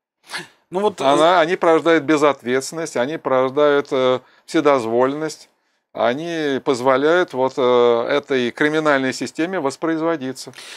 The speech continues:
Speaker 1: Ну вот в этой книге вы пишете оргпреступность финансового банковского
Speaker 2: <clears throat>
Speaker 1: мира, и в том числе раскрываете тему вывода капитала из России.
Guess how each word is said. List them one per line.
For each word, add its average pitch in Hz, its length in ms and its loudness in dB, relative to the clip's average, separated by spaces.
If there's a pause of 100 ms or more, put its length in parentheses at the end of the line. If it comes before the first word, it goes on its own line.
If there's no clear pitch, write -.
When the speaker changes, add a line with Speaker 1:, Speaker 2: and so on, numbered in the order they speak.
(180)
Speaker 1:
Ну 180 120 -8
вот 202 200 0
в 170 180 -2
этой 196 200 2
книге 156 1120 2
вы 165 260 2
пишете 165 440 -4
оргпреступность 165 1000 -4
финансового 151 500 0
банковского 143 600 -2
Speaker 2:
<clears throat> 151 120 -4
Speaker 1:
мира, 120 200 -2
и 143 180 -8
в 143 60 -8
том 214 240 0
числе 208 400 0
раскрываете 180 680 0
тему 180 520 0 (340)
вывода 175 400 0
капитала 165 520 -2
из 117 140 -4
России. 110 560 -4